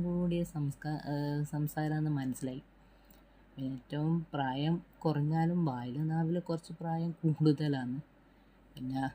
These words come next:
അതുപോലെ ചെറിയ കുട്ടിയാണ്,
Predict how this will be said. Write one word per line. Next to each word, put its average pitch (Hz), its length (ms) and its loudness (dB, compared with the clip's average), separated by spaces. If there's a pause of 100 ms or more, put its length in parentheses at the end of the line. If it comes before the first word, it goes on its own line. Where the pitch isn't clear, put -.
(320)
അതുപോലെ 135 560 -2 (1800)
ചെറിയ 123 360 0
കുട്ടിയാണ്, 170 480 2